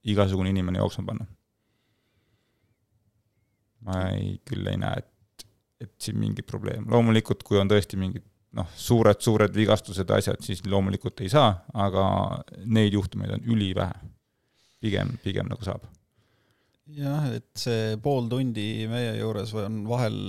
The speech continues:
Speaker 2: enamikus täidetud motiveeriva jutuga teemal, tuleb ennast jooksmiseks paremini ette valmistada. Et muidu on tõesti raske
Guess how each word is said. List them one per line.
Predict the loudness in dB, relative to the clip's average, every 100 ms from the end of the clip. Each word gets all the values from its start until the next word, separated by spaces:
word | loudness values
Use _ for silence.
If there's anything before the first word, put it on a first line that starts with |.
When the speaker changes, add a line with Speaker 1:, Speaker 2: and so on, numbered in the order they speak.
| -8 -10 -14 -14 -18 -4
Speaker 2:
enamikus | 0 2 2 0 -6 -8 -2
täidetud | 0 0 -2 -6 -6 -6 -8 _ -10 -8 -4
motiveeriva | -4 -4 -4 -4 -2 -2 -4 -4
jutuga | -4 -4 -4 -6 -4 -4 -4
teemal, | -2 -2 -2 -2 -4 -4 -8 -10 -10 -10 -12 -14 -14 -14 -16 _ -20 -20 -20 -20 -20 -20 -20 -8
tuleb | -4 -2 -2
ennast | -4 -4 -4 -4
jooksmiseks | -4 -4 -10 -8
paremini | -6 -6 -6 -8
ette | -10 -12
valmistada. | -14 -12 -14 -14 -20 -20 -20 _ _ _ _ _ -20 -20 -18 -10
Et | -6 -4
muidu | -4 -4
on | -2
tõesti | -2 -4
raske | -6 -6 -8